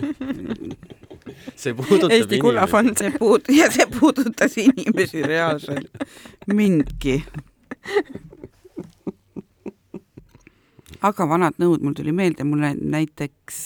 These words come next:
Speaker 3: äh, äh, v-, issand, ma tahtsin öelda vannituba, aga magamistoas. <laughs> Mu öölambid vannitoas. Magamistoas need, äh, öölambid on vist või?
Speaker 2: Mhm.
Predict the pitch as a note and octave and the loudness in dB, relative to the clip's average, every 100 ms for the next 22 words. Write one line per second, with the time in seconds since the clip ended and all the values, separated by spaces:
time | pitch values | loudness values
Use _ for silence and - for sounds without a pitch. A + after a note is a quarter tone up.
0 | - D3 C#3+ C#3 C#3 - _ _ _ _ | -8 -6 -4 -4 -6 -10 _ _ _ _
1 | _ _ _ _ _ - D3 D3 C#3 C#3+ | _ _ _ _ _ -12 -8 -6 -6 -6
2 | C#3+ C#3+ C#3+ C#3+ C#3+ C#3+ C#3+ C#3 C3+ C3 | -6 -6 -6 -6 -6 -6 -8 -10 -12 -12
3 | - _ D3 - - C#3 C3+ C3 - C#3 | -14 _ -16 -16 -16 -16 -14 -14 -8 -8
4 | C3+ D3 D#3 C#3 A2+ F#2+ G2 - G#2 G#2+ | -6 -4 -2 -2 -6 -8 -8 -8 -14 -12
5 | - E3+ F3+ D3 C3+ C3 B2 B2+ - _ | -6 -2 0 0 -2 -10 -12 -14 -20 _
6 | _ _ _ _ F3 - G#3 - - F3 | _ _ _ _ -4 0 -2 -2 -6 -8
7 | - _ - - - D#3 E3 D3+ C#3 C#3+ | -8 _ -20 -18 -4 2 4 4 2 0
8 | D3 D3+ D#3+ D3 D3+ - - - - _ | -2 0 0 0 -2 -4 -14 -20 -20 _
9 | E3+ F3+ D3 - C#3+ C#3+ C#3+ - C3+ C3+ | -4 -2 -2 -2 -6 -4 -8 -8 -10 -8
10 | C3+ C#3 D3 - E3+ D3+ D#3+ C3+ - D2+ | -8 -10 -10 -6 -4 -4 -6 -6 -8 -6
11 | C3 - - - - _ _ D#3+ F3 | -6 -8 -14 -18 -18 _ _ -10 -10